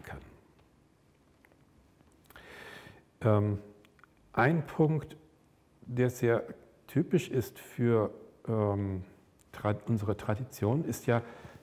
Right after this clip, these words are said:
der Punkt der Verschulung. Verschulung ist ein, ein, ein Begriff, bei dem alle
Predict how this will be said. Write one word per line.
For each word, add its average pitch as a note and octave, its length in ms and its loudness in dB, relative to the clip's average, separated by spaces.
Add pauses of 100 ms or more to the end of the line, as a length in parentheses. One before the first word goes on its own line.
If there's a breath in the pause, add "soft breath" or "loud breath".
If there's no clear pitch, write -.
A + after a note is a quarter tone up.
(160)
der A2+ 80 0
Punkt B2 540 -4 (600 soft breath)
der G#2+ 120 -2
Verschulung. G#2 1000 6 (3250 loud breath)
Verschulung C#3+ 420 4
ist B2+ 120 0
ein, A#2+ 180 2 (160)
ein, A#2+ 240 0
ein A#2 180 0
Begriff, - 1300 -4 (100)
bei A2 100 2
dem A#2 300 0
alle A2 440 2